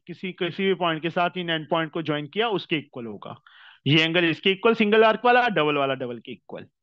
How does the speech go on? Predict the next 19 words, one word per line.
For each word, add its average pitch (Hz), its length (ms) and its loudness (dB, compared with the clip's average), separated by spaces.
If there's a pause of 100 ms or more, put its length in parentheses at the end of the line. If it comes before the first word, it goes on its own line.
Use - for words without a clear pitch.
(460)
This 156 220 2
is 175 100 2
called 185 400 4 (880)
angle 170 460 4
in 202 260 0 (160)
alternate, 160 960 2 (640)
alternate 185 600 0
interior 180 440 0
mat 196 160 -4
bol 175 260 -6
dena, 208 240 -4 (680)
angle 151 260 -6
in 190 140 -2
alternate 165 580 -4
segment 165 320 -6
bolna 147 380 -6
है, 120 180 -10 (460)
theek - 200 -8
है? 277 280 -2